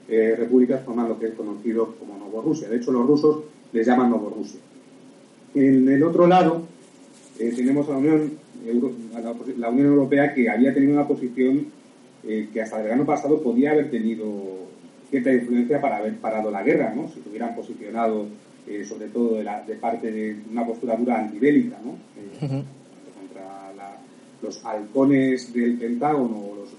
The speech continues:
Speaker 1: los republicanos, eh, de extrema derecha, recordamos siempre al senador McCain, a Victoria Nuland, su marido Kagan, que son los, eh,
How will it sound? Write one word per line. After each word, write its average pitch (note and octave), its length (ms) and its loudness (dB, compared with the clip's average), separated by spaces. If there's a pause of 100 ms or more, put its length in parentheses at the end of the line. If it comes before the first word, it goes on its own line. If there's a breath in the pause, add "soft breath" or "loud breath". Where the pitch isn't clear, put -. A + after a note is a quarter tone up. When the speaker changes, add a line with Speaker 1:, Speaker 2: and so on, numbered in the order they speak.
Speaker 1:
los G2+ 120 -12
republicanos, A#2+ 1120 -2
eh, G#2+ 380 -8 (120)
de G#2+ 80 -10
extrema A2+ 300 -8
derecha, A2 440 -4 (180)
recordamos A2+ 480 -8
siempre A2 320 -8
al G2 140 -12
senador A2 300 -10
McCain, A#2 560 -2 (580)
a - 60 -12
Victoria G#2+ 500 -2 (240)
Nuland, B2 400 2 (260)
su - 60 -18
marido A2+ 440 0
Kagan, C3 380 -4 (200)
que G2 120 -18
son A2+ 220 -14
los, G#2+ 140 -14
eh, G#2 260 -20